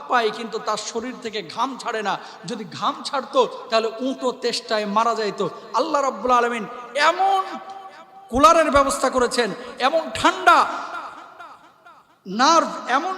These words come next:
ঠান্ডা পরিবেশ, এমন ঠান্ডা জিনিস ওই চামড়ার নিচে আল্লাহ সুবহানাহু ওয়া তাআলা নিচে এবং মধ্যে দিয়েছেন যে এই পঞ্চাশ ডিগ্রি তাপমাত্রা উট শোষণ করা, সহ্য করার সক্ষমতা নিজে নিজেই আল্লাহর পক্ষ থেকে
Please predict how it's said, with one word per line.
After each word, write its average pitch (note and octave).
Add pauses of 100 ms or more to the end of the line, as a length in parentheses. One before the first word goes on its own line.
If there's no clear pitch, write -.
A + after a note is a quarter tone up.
(100)
ঠান্ডা E4 (100)
পরিবেশ, D#4 (200)
এমন E4+ (120)
ঠান্ডা E4+ (100)
জিনিস D#4 (320)
ওই E4
চামড়ার D4
নিচে D4
আল্লাহ C4
সুবহানাহু B3+
ওয়া B3
তাআলা A#3 (120)
নিচে C#4+
এবং C4 (120)
মধ্যে B3
দিয়েছেন A#3 (360)
যে A3+ (200)
এই E4+ (120)
পঞ্চাশ D4 (100)
ডিগ্রি A#3+ (220)
তাপমাত্রা B3 (460)
উট A#3+ (200)
শোষণ A#3 (120)
করা, A3+ (200)
সহ্য G#3
করার G#3 (340)
সক্ষমতা A#3+ (540)
নিজে C4
নিজেই A#3+ (100)
আল্লাহর A#3
পক্ষ G3+ (100)
থেকে F#3